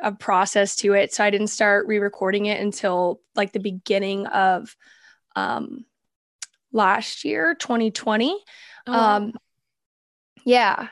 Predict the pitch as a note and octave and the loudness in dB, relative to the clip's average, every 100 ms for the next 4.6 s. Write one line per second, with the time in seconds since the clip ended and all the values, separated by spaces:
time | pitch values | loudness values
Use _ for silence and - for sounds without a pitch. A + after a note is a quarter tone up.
0 | - - - B3+ A#3+ A#3 - B3 B3+ A3 | -14 -4 4 6 6 4 0 0 0 2
1 | A3+ A#3 B3+ - A#3 A3 A3 A3 G#3+ A3+ | 4 4 2 0 0 2 2 0 0 -2
2 | B3+ B3+ B3 A3 A3 B3 - G#3 G#3 G3+ | 0 2 2 2 0 -2 -2 0 2 2
3 | G3+ G#3 - G#3 G3+ G3+ G3+ G#3+ G#3+ - | 2 0 -2 -2 -2 -2 -2 -4 -4 -6
4 | - A3+ G3+ G3 G3 G3+ | -6 -8 -6 -4 -4 -8